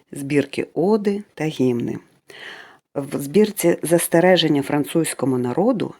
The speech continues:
він засуджував релігійну війну. Автор збірок елегії,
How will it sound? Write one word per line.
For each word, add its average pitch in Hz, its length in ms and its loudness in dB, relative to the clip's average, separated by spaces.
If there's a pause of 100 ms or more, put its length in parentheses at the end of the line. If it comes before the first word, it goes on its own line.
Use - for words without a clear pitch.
(120)
він 135 220 0
засуджував 196 920 -2
релігійну 139 800 -4
війну. 123 520 -4 (840)
Автор 220 400 0
збірок 143 640 -2
елегії, 180 800 0